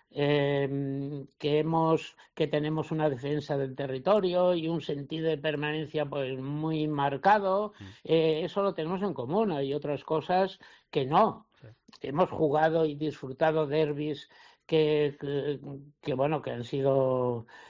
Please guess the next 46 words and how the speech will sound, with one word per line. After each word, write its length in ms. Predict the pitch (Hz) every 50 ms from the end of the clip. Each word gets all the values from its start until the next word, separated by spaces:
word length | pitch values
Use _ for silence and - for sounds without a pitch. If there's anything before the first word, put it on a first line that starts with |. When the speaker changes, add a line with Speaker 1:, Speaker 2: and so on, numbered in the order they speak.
| - _ -
Speaker 1:
eh, 280 | - - 135 123 127 139
lo 120 | 147 151 135
que 80 | 143
pasa 240 | 147 160 151 180 180
que 80 | 165 180
ahora 440 | 170 170 175 180 185 185 185 180 180 -
con 200 | - 165 156 156
el 200 | 156 151 151 151
ascenso 800 | 147 143 135 - - _ 170 170 185 190 147 - 147 120 104
que, 240 | - - 131 127 123
que, 360 | _ - 131 127 127 123 120 -
que 100 | - 135
tuvieron 440 | 113 - 123 135 151 165 165 156 139
a, 540 | 131 120 117 110 107 107 101 92 95 98 - - - - - - _
a, 640 | - 117 113 107 101 98 92 90 90 90 101 127 135
a 60 | 135
primera 480 | 117 135 131 131 147 160 165 165 160 160
red, 360 | 147 175 185 175 185 202 196 180 - - - _ _ _
pues, 260 | - 135 123 117 -
a-, 140 | 135 123 123 -
hemos, 400 | - 151 139 147 151 - - - - -
hemos 260 | 151 147 156 160 139
dejado 280 | 139 135 139 139 139 131
ahí 160 | 127 127 120
un 160 | 120 135 135 123
vacío 500 | 120 117 113 - 160 175 185 156 120 110
de 140 | 104 123
los 280 | 127 123 120 120 117 113
derbis, 520 | 117 123 120 107 101 98 107 104 92 92
¿no? 280 | 98 104 113 131 156 175 -
Speaker 2:
Sí, 80 | _ - 95 92
bueno, 180 | 92 98 113
Speaker 1:
Y 40 | 110
Speaker 2:
el 40 | 135
año, 20 | 127
Speaker 1:
además, 220 | 135 143 160 202
Speaker 2:
el 60 | 226
año 180 | 147 156 160 156
que 60 | 156 160
Speaker 1:
al 40 |
Speaker 2:
viene 180 | 156 165 165 170
lo 60 | 165 165
Speaker 1:
Europa 160 | 156 156 147
Speaker 2:
volveremos 320 | 143 143 147 147 139 -
a 60 | 135
tener. 240 | - 110 95 90 87